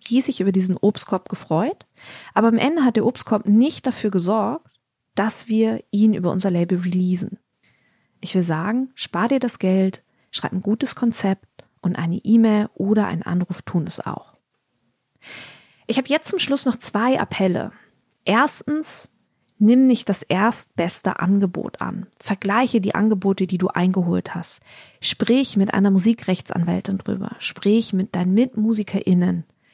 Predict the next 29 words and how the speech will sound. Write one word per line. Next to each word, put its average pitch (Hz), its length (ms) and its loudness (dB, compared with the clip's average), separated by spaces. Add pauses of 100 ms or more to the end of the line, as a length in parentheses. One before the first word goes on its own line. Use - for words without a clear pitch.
(400)
über 208 300 4
dieses 180 360 0
Angebot 180 600 0
oder - 160 0
über 185 160 0
diese 175 240 2
Angebote 180 580 0
und 185 160 -8
gucke, 330 460 -2 (240)
welches 226 340 0
dieser 190 260 -2
Angebote 202 680 -2 (260)
am 170 140 -2
besten 196 380 0
zu - 120 -4
dir 196 140 0
als 196 180 -4
Musikerin 185 500 0
passt. - 380 -8 (560)
Es 233 140 -2
gibt 233 260 -2
unzählige 247 600 0
Musiklabels 208 680 0
da 170 100 -4
draußen. 180 460 -6
Es 214 100 -8
gibt 214 220 -8
viele 285 500 -2
Arten, 220 560 -2